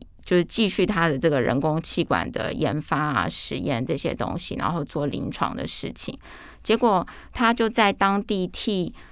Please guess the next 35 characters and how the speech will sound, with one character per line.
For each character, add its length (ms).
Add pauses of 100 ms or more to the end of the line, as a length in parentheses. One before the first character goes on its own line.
(100)
呃， 480
一 140
些 340
患 340
者， 300
就 140
是 40
气 280
管 240
需 180
要 160
更 260
换 220
的 80
患 260
者， 140 (140)
换 180
了 140
这 140
个 280
人 160
工， 180
他 380
开， 240
他 220
自 120
己 160
所 360
研 200
发 300
的 180
人 240
工 220
气 260
管。 320